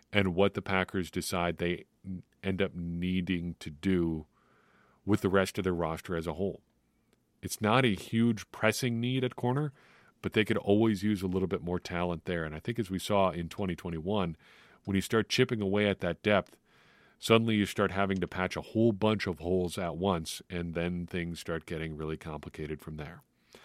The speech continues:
That's all I've got for you on this episode of Blue fifty-eight. I appreciate you tuning in. I, I would appreciate it even more if you would take a second and share this episode with someone you think would enjoy it. That's going to help more people find the show and get more people involved in this conversation you and I are having about the Green Bay Packers,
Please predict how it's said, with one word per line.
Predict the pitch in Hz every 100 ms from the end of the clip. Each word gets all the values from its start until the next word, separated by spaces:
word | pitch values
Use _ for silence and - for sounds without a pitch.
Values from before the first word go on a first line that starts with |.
| - -
That's | -
all | 113
I've | 113
got | 123 117
for | 123 120
you |
on | 113
this | 113 -
episode | 113 - 120
of | 107
Blue | 120
fifty-eight. | - 120 117 123 151
I |
appreciate | 90 - 95 - 87
you |
tuning | 85 104 95 95
in. | 131
I, | 131 90 _ -
I | 101
would | 98 -
appreciate | 147 160 151 135
it | 123
even | 127 117
more | 120 123
if | -
you | 98
would | 87
take | 113 110
a | 107
second | 107 95 92
and | 85
share | 101 107
this | 113 92
episode | 82 - 85 85
with | 82
someone | 95 92 85
you | 92
think | 101 92
would | 85
enjoy | 80 92 92 151
it. | 156 - - - - -
That's | 98
going | 117 104
to |
help | 95 101
more | 104 110
people | 98 101
find | - 104 98
the | 92
show | 110 117
and | 127 156
get | 151 123
more | 123 151
people | 143 139 123
involved | 113 98 92 90 87
in | 90
this | 90
conversation | - 90 85 82 95 90 87
you | 80 82
and |
I | 80 85
are | 117 92
having | 87 82
about | 80 82
the | 87
Green | 82
Bay | 80 80
Packers, | 92 90 - 139 151